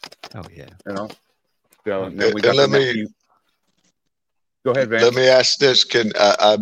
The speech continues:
Speaker 3: I, I missed this story y'all were talking about. Can you fill me in, and anybody else that maybe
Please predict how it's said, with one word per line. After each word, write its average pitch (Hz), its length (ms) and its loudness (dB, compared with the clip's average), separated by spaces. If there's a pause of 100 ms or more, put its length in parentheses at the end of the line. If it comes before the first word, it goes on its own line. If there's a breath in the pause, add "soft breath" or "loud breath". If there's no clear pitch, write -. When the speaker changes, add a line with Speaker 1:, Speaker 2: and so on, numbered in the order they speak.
(120)
Speaker 3:
I, 104 60 -2
I - 20 -4
missed 131 320 -2
this 117 160 -2
story 117 380 0
y'all 107 140 2
were 101 80 -4
talking 113 380 -2
about. 90 300 -4
Can 90 200 -10
you 87 180 -10
fill 95 260 -6
me 101 200 -6
in, 101 200 -4
and 92 260 -10
anybody 95 480 -2
else 101 260 -2
that 95 120 -8
maybe 98 380 -6